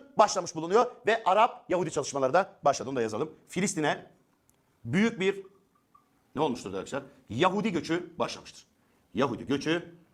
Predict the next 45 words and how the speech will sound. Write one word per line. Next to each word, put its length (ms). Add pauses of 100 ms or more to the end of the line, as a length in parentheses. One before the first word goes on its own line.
(140)
başladı. 1120 (100)
Bu 40
da 60
neye 120
sebep 160
oldu? 260 (140)
İlk 160
defa 220
Yahudilerle 400
Araplar 280
arasındaki 360
savaşlara 340
sebep. 160 (1120)
Ver 80
abi. 200 (480)
Hazır 160
mıyız? 160 (160)
Başlıyor 180
muyuz 80
başkan? 160 (500)
Bir. 200 (500)
Rus 160
meclisinin 320
adı 140
ne? 140 (440)
Duma. 120
Bunu 100
öğrendik 240
mi? 100 (280)
Öğrendik. 220
Çünkü 100
terimler 200
lazım 180
burada. 120 (260)
Devam 180
edelim. 160 (200)
İtilaf 360
devlet, 180
özellikle 300
hangi 180
savaşı 180
kazanmamız 320
Bolşevik 240
ihtilalinin 300
erkenleşmesine 480